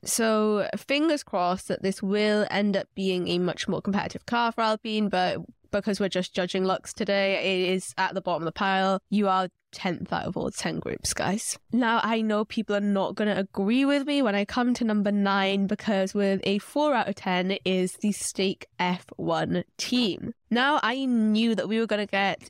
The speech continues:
a black and sort of neon green car. That's the colours of Stake, and they'd been teasing it for a while, and so I was completely prepared for that. That wasn't the problem. I just do not like the way the livery with Stake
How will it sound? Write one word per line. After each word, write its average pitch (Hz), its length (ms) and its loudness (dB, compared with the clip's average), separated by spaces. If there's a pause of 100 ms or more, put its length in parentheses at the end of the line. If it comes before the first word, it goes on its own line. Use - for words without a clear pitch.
a 185 540 2
black 190 480 -2
and 180 200 -4
sort - 180 -2
of 170 340 0
neon 196 440 2
green 175 360 -2
car. 208 520 0
That's - 260 -4
the - 120 -8
colours 180 380 -2
of - 80 0
Stake, - 480 0
and 208 80 -2
they'd 170 140 -4
been 175 160 -2
teasing 214 360 0
it - 120 -2
for - 80 -2
a 202 80 2
while, 196 280 2
and 196 120 -2
so 285 80 0
I 320 60 2
was 359 240 0
completely 226 440 -2
prepared 202 380 -2
for - 120 -8
that. 190 200 -2
That 208 180 -2
wasn't 190 380 -2
the - 60 -14
problem. 240 580 0
I 220 320 2
just - 380 -2
do 233 160 2
not 226 260 0
like 185 500 -2
the 202 120 0
way 190 640 2
the 196 160 -2
livery 208 920 0
with 190 320 0
Stake - 540 -6